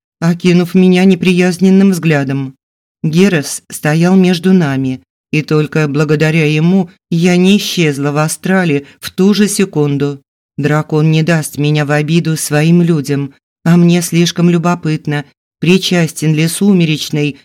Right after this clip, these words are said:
к этой истории. Не понимаю, чего он добивается, что ему нужно от драконов. «Она нашла это!»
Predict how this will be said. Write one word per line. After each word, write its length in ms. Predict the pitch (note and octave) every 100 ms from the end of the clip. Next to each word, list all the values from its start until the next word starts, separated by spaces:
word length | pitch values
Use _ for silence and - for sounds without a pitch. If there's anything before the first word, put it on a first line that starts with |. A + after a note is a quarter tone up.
| _
к 100 | F3+
этой 300 | F3+ F#3 F#3+
истории. 600 | F3+ D#3+ D3 C#3 C#3 C3+ C3 _ _ -
Не 220 | E3+ E3
понимаю, 680 | E3 E3+ E3+ E3 D3 C#3+ C#3+
чего 400 | - - E3+ E3
он 160 | E3 F3
добивается, 920 | D#3+ E3+ E3 D#3+ D3+ D3 - D3 C#3+ _
что 220 | - - G3+
ему 260 | E3 E3+
нужно 460 | F#3+ F#3+ D#3+ D3+ D3+
от 100 | D3+
драконов. 760 | E3 F3+ F3 E3+ C#3+ C3+ - _ _ _ _ _ -
«Она 320 | A#2 C3+ E3
нашла 600 | F3 F3 D3 D3 E3 B2+ -
это!» 560 | C#3+ D3+ C3 A#2+ A2